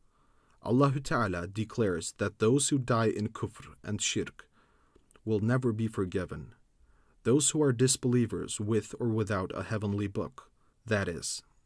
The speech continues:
people who do not believe that Muhammad alayhi salam is the prophet for all human beings,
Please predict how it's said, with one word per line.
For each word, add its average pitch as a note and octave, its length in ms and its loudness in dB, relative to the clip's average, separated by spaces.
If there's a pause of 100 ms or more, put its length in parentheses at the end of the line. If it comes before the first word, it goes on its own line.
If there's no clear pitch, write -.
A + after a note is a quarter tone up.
(200)
people C#3+ 340 2
who B2 160 2
do A2+ 200 2
not B2 280 2
believe A#2 320 2
that G2 200 -4
Muhammad G#2 560 -2
alayhi G2+ 280 -4
salam E2 460 -4
is G2 180 -4
the G2+ 80 -2
prophet - 460 -4
for - 180 -2
all A#2 200 -2
human B2 340 0
beings, F2+ 500 -2